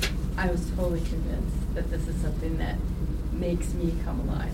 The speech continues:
that I really need to do. And that we didn't have a group in Flagstaff. There are groups all over the place.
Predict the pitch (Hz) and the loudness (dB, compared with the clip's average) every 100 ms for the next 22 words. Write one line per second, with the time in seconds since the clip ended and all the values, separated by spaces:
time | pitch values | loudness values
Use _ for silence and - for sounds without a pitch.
0 | - - 185 180 185 185 185 180 - 180 | 0 0 0 0 2 2 2 2 0 2
1 | 170 165 160 - - 165 - - - - | 2 2 2 0 0 0 0 0 0 0
2 | - - - - 185 196 202 - 220 214 | -2 -2 0 0 4 6 4 2 2 4
3 | 226 233 254 214 214 247 240 180 175 170 | 4 4 2 2 2 2 2 0 0 0
4 | 175 170 180 185 196 214 208 180 175 175 | 0 0 2 2 2 2 2 2 2 0
5 | 175 - 175 | 0 0 0